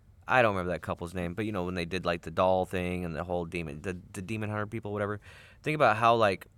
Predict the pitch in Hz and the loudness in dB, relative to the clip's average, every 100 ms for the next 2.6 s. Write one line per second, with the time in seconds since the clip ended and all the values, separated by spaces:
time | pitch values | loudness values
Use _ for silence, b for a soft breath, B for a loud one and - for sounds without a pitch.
0 | _ 110 107 107 104 107 95 - 98 95 | _ -4 0 0 0 2 2 0 -2 -2
1 | 98 95 87 92 87 98 92 90 85 82 | -2 -6 0 0 0 -2 -4 -4 -2 -2
2 | - 87 87 80 71 | -4 -6 -4 -6 -8